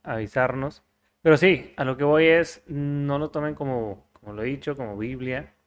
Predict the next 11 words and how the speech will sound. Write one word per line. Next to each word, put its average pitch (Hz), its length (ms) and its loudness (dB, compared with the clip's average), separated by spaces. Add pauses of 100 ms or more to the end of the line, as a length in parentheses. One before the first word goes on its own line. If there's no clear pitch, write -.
(360)
o 104 880 -4
como 104 320 -12
si 101 140 -16
fuera 110 680 -6 (420)
teoría 120 380 -2
también. 113 600 -6
Nosotros 113 580 -12
nomás 110 240 -10
estamos 113 240 -8
aquí 110 180 -8
para 113 460 -4